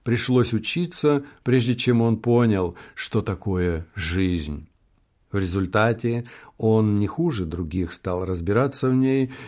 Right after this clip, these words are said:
и понял, насколько порочен человек. Но всё это произойдёт позже. Можно представить,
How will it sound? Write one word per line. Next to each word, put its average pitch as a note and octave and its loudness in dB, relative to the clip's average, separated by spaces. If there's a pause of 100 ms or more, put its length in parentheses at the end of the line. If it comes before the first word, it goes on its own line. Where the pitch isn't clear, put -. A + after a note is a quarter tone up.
(140)
и G#2+ 0
понял, D#3 4
насколько D3+ 2
порочен A2+ 0
человек. F2+ -2 (640)
Но G2+ -2
всё G3 2
это F3 0 (440)
произойдёт F#2+ 0 (300)
позже. D#2+ -4 (1300)
Можно F#3+ 6
представить, D3+ 0